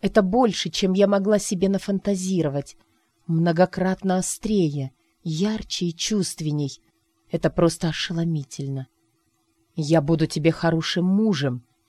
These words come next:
обещал он. И я понимаю, лучшим. Любовник он божественный. В пропасть экстаза я проваливаюсь совершенно обессиленной,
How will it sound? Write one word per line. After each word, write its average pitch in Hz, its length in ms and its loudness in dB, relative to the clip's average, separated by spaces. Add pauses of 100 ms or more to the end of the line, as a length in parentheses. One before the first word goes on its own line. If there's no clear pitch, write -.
обещал 170 560 0
он. 139 220 2 (480)
И 214 60 2
я 190 240 4
понимаю, 214 760 2 (280)
лучшим. 190 760 0 (500)
Любовник 190 640 4
он 170 160 2
божественный. 156 1000 -2 (540)
В - 180 -20
пропасть 175 560 2
экстаза 175 600 0
я 156 180 4
проваливаюсь 170 760 2 (300)
совершенно 196 760 -2
обессиленной, 170 960 -2